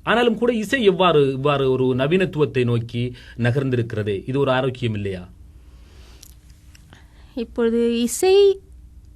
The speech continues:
Speaker 2: தொழில்நுட்ப வளர்ச்சி அபாரமாக இருக்கிறது. இப்போ நாங்கள்லாம் உழைத்து, ஐந்து சரணங்கள் இருந்தால் கூட, அந்த பாடல்களை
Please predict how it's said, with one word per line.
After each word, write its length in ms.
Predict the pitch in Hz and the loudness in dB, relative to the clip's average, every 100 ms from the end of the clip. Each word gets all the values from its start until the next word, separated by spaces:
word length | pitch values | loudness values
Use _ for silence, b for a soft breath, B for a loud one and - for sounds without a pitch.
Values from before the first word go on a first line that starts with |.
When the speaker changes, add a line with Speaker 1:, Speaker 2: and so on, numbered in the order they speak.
| - - - | -20 -18 -2
Speaker 2:
தொழில்நுட்ப 760 | 254 285 381 359 320 - 302 | 2 6 6 6 4 2 -2
வளர்ச்சி 580 | 277 233 240 240 - 269 | 0 2 0 -2 -4 -4
அபாரமாக 560 | 202 185 196 190 185 185 | -2 -2 -2 -2 -4 -4
இருக்கிறது. 520 | 175 170 175 170 - - | -6 -6 -8 -8 -10 -14
இப்போ 160 | - 190 | -10 -6
நாங்கள்லாம் 460 | 196 214 208 240 | -4 -2 -2 0
உழைத்து, 760 | 233 214 233 247 - 269 269 b b b b - | 0 0 2 0 -2 -4 -4 b b b b -4
ஐந்து 420 | 196 262 277 262 - | 2 4 4 2 0
சரணங்கள் 460 | 233 254 277 262 | 0 2 2 2
இருந்தால் 460 | 240 220 220 220 214 | 0 0 -2 -2 -2
கூட, 260 | 214 254 262 | -2 -2 0
அந்த 260 | 214 208 | 0 -2
பாடல்களை 560 | 208 208 220 226 226 | -2 -2 0 0 -2